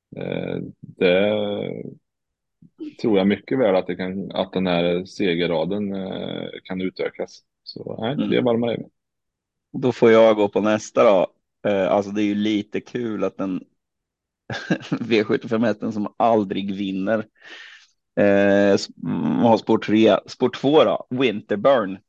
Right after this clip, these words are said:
Speaker 2: som förlorade för första gången senast, hade tio raka segrar.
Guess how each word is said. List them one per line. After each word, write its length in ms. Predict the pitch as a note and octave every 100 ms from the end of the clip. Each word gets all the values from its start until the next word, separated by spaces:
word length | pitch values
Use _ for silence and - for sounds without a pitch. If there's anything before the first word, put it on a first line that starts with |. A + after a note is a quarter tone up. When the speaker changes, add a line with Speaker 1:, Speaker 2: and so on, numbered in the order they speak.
| _ _ _ _ _
Speaker 2:
som 320 | A2+ G#2+ G#2 -
förlorade 640 | - A#2 G2+ G2 F#2+ B2+
för 120 | C#3
första 440 | A#2+ A#2+ - - G#2
gången 380 | G2+ F2+ G2+
senast, 500 | G#2+ G2+ F#2 F2+ - _ _ _
hade 180 | G#2 G2+
tio 440 | - - G#2+ F#2+ G2
raka 320 | F#2+ - F#2+
segrar. 460 | G2+ F2+ E2+ C2+